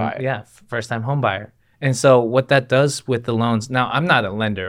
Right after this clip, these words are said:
Speaker 2: or anything, so I can't really
Speaker 1: Yeah,
Speaker 2: speak.
Speaker 1: yeah,
Speaker 2: Yeah.
Speaker 1: we are,
Speaker 2: Yeah, we're
Speaker 1: you know,
Speaker 2: not lenders.
Speaker 1: real
Speaker 2: Um,
Speaker 1: estate agents, both of us, but
Speaker 2: mm-hmm.
Speaker 1: yeah,
Speaker 2: This
Speaker 1: so
Speaker 2: is, I,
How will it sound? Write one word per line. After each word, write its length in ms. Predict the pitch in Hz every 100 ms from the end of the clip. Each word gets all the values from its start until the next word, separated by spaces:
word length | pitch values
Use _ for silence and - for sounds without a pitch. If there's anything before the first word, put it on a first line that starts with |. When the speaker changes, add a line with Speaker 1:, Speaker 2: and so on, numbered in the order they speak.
| 98
Speaker 2:
or 40 |
anything, 560 | 107 104 101 131 135 131
so 120 | -
I 100 | 110
can't 180 | 113 123
really 160 | 131 110
Speaker 1:
Yeah, 220 | 160 156 117
Speaker 2:
speak. 180 | 120 147
Speaker 1:
yeah, 240 | 139 107
Speaker 2:
Yeah. 120 | 117
Speaker 1:
we 260 | 120 131 131
are, 460 | 120 120 120 113 113
Speaker 2:
Yeah, 160 | 117 -
we're 140 | 143
Speaker 1:
you 40 |
know, 80 | 160
Speaker 2:
not 100 | 120
lenders. 420 | 110 104 - - - - - -
Speaker 1:
real 180 | 123 113
Speaker 2:
Um, 40 |
Speaker 1:
estate 260 | 104 101 139
agents, 340 | 143 143 151
both 240 | - 135 135
of 80 |
us, 280 | 143 147 -
but 340 | - 131 120 110
Speaker 2:
mm-hmm. 80 |
Speaker 1:
yeah, 340 | 139 123 67 - -
Speaker 2:
This 160 | 160 127
Speaker 1:
so 40 |
Speaker 2:
is, 380 | 139 - 131 143
I, 120 | 143